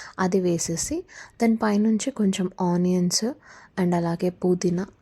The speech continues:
కొత్తిమీర కూడా వేసేసి మళ్ళీ మనం, ఆ, నెక్స్ట్, నెక్స్ట్ లేయర్ వచ్చేసి ఏదైతే మనం, ఆ, ఎయిటీ పర్సెంట్ to నైంటీ పర్సెంట్ ఉడికిన ఉంటుంది కదా అండి, ఆ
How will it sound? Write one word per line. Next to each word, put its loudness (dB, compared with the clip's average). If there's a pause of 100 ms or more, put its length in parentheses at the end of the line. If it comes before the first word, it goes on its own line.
కొత్తిమీర 0
కూడా -6
వేసేసి -4 (460)
మళ్ళీ 4
మనం, 2 (140)
ఆ, 0
నెక్స్ట్, 0 (160)
నెక్స్ట్ -2 (1080)
లేయర్ 6
వచ్చేసి -4 (460)
ఏదైతే 2
మనం, 2 (100)
ఆ, -2 (1080)
ఎయిటీ 4
పర్సెంట్ -2
to 0
నైంటీ 0
పర్సెంట్ -2
ఉడికిన -4 (260)
ఉంటుంది -2
కదా -6
అండి, -6 (520)
ఆ -6